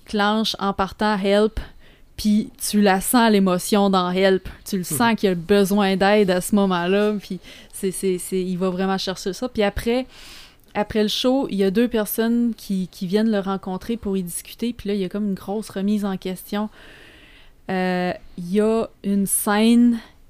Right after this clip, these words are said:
Speaker 1: coup de poing, euh, juste après ça, je peux vraiment pas vous dire c'est quoi,
Speaker 2: Mhm.
Speaker 1: mais je m'en attendais pas. Tu, puis tout le long que ça, que ça s'en venait, tu te dis, « Ok, où est-ce qu'il s'en va ?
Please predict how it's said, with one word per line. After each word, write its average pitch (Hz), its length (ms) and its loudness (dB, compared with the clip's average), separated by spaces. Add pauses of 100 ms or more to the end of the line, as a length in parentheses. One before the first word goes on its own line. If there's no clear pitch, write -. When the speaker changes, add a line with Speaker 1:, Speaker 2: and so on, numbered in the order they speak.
(360)
Speaker 1:
coup - 220 -2
de - 140 -4
poing, 220 400 0 (800)
euh, 180 160 -2
juste 233 360 0
après 202 300 0
ça, 220 200 -2
je - 80 -8
peux 196 120 -8
vraiment 208 320 0
pas 214 120 0
vous 190 120 -2
dire 208 220 0
c'est 208 140 -2
quoi, 208 260 0
Speaker 2:
Mhm. 143 400 0
Speaker 1:
mais 190 240 2
je 180 140 -4
m'en 180 180 0
attendais 185 580 -2
pas. 220 300 2
Tu, - 200 -16 (140)
puis - 100 -12
tout 226 140 0
le 214 60 4
long 233 200 4
que 214 180 -2
ça, 180 280 -4
que - 160 -4
ça 196 180 -2
s'en 185 260 -2
venait, 226 260 0
tu - 100 -14
te 196 60 -10
dis, « 175 100 -6 (240)
Ok, 254 80 -4 (200)
où 190 40 -4
est-ce 208 120 -6
qu'il - 100 -14
s'en 156 240 -10
va ? 240 180 0